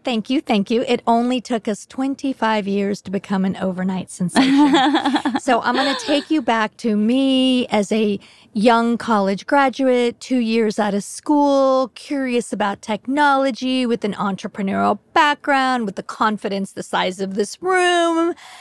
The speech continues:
Speaker 1: And I just felt like I found a niche in the marketplace, and I just needed to fill it. So I was very passionate, but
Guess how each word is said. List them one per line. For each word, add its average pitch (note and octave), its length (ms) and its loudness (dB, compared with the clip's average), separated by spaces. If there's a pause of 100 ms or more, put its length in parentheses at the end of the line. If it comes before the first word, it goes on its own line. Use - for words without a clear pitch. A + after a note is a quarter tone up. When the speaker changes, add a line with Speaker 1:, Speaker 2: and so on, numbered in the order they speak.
(280)
Speaker 1:
And C4+ 460 2 (220)
I C#4+ 280 2
just - 500 -2
felt A3+ 480 0
like G3+ 460 -6 (400)
I A3 120 2
found A#3 720 0
a A3+ 60 0
niche G#3 380 0
in G#3+ 80 2
the G3+ 60 2
marketplace, B3 880 -2 (320)
and G#3 360 0 (160)
I G#3 100 2
just - 240 -8
needed F#3+ 260 -2
to - 60 -16
fill - 240 -2
it. - 200 -12
So G#3+ 180 2
I G3+ 100 4
was G3 160 -2
very C#4+ 280 2
passionate, A3 640 -2
but A3 140 0